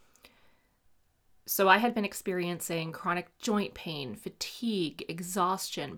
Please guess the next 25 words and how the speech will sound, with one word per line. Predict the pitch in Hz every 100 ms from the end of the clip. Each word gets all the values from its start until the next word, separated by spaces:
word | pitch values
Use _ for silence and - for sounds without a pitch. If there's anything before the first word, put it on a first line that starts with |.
| -
brain | 196 202 196
fog, | 196 - 147 131 - -
a | -
whole | - - 254 254 240 240 233 - - - _
web | - 196 208 208 190 202
of |
symptoms, | - 175 165 156 151 156 185 -
and | 170 170 175 175
they | 170
were | 175 185
just | 170 170 - - - _ _ _ _ _ _
gone. | - 233 247 - - _ _ _ _ _ _ _ _ _ _ _ _ _ _ _ _
For | - 180
seven | - 202 185 202
years, | 190 165 165
they | 160
were | 151
gone. | 147 127 - 165 - _ _ _ _ _ _ _ _ _ _ _ _ _ _ _ _ _ _
And | - 196
then | 196
about | 202 190 180
this | 220 233
time | - 247 247 233
last | 180 190 - -
year, | 156 135 143 202